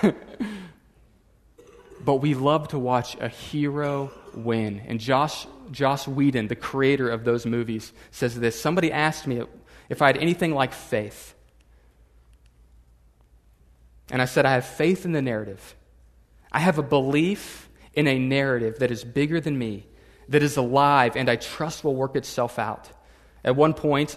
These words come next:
Sarah Michelle Gellar, uh, star of Buffy the Vampire Slayer, Slayer, another nineties reference, I'm sorry about that, people, um, said this, "I once, I'm not sure where this, where we're going with the storyline."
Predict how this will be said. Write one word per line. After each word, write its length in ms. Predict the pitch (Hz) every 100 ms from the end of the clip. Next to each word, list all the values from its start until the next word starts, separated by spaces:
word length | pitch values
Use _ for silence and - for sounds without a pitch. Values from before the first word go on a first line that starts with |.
| -
Sarah 280 | - 151 143
Michelle 360 | 135 156 131
Gellar, 440 | 135 127 135 156 143
uh, 160 | 120
star 320 | 113 - 131 127
of 140 | 120
Buffy 240 | 123 127
the 80 | 127
Vampire 380 | 120 120 139 120
Slayer, 520 | - 120 123 127 -
Slayer, 380 | - 123 123 147
another 320 | 123 120 123
nineties 300 | 120 117 117
reference, 260 | 117 113 127
I'm 80 | 131
sorry 160 | 120
about 140 | 117 117
that, 120 | 123
people, 240 | 127 135 - - - - -
um, 240 | 139 123 - - - -
said 160 | - 156
this, 260 | 135 - - - 135
"I 120 | 143
once, 520 | 143 160 180 - - - _
I'm 140 | 135 156
not 160 | 180
sure 380 | - - 214 156
where 160 | 135 139
this, 340 | 147 - - - _ - _ _ _
where 120 | 151
we're 140 | 147 143
going 380 | 131 156 190 135
with 80 |
the 80 | 135
storyline." 640 | - 165 202 139 117 -